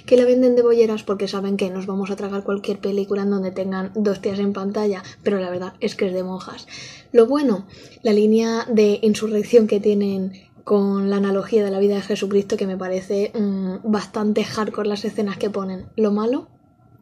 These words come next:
todo lo demás. Las actrices son dos buenorras, una pequeña y una grande. ¡Qué diversidad!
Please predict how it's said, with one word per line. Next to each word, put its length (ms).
todo 240
lo 80
demás. 400
Las 180
actrices 600
son 300
dos 160
buenorras, 520
una 220
pequeña 540
y 120
una 160
grande. 380
¡Qué 160
diversidad! 680